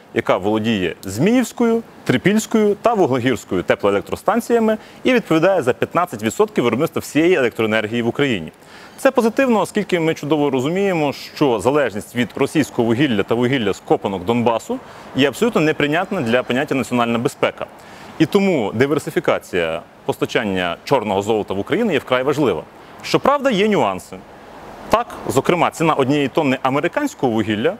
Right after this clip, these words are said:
чомусь складає сто тринадцять доларів С Ш А. А ціна такої ж самої тонни вугілля антрациту з Південно-Африканської Республіки,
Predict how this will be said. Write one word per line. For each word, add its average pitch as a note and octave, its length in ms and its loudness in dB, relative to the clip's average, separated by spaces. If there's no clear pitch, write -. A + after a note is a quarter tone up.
чомусь A3 300 0
складає F3+ 580 2
сто - 280 0
тринадцять D#3+ 420 0
доларів C3+ 300 2
С D3 120 -4
Ш B2 140 0
А. E2 140 -2
А C3 80 2
ціна G3+ 240 0
такої E3 480 2
ж - 120 -12
самої A2+ 580 0
тонни A#2+ 320 0
вугілля A#2+ 420 0
антрациту B2+ 440 -2
з - 60 -18
Південно-Африканської C3+ 1000 -2
Республіки, C3+ 580 0